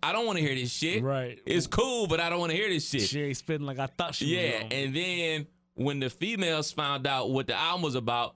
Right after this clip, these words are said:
Speaker 1: they went and bought it. So it's a classic album for sure.
Speaker 2: Yeah.
Speaker 1: It's just not what I wanted to hear.
Speaker 2: Yeah.
Speaker 1: It was definitely what the females wanted to hear, and that's cool.
Speaker 2: Mm-hmm.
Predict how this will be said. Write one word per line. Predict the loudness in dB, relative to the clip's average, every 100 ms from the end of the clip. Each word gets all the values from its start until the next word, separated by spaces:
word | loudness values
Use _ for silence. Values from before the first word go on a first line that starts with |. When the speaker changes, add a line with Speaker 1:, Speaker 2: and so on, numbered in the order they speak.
| _
Speaker 1:
they | -2 0 2
went | 2 2
and | 0
bought | 0 0
it. | -4 -10 _ _ -8
So | 0 2
it's | 2 -2
a | -2
classic | 0 2 2 0 0
album | 2 2 -2
for | -4 -4
sure. | 2 4 4 2 0
Speaker 2:
Yeah. | -2 -2 -6 -12 _ -2
Speaker 1:
It's | 0
just | 0 2
not | 2 2
what | 2 0 -4 _ _ _ _
I | 0 2
wanted | 4 2 2 0
to | -2
hear. | -2 -4
Speaker 2:
Yeah. | -4 -2 -4 -10 _
Speaker 1:
It | 0
was | 0
definitely | 0 0 0 0
what | 0
the | -2
females | -4 -2 0 2 0 0
wanted | -2 0
to |
hear, | 0 -2
and | -2 -4
that's | -4 -4
cool. | -2 0 0 0
Speaker 2:
Mm-hmm. | -2 -2 -2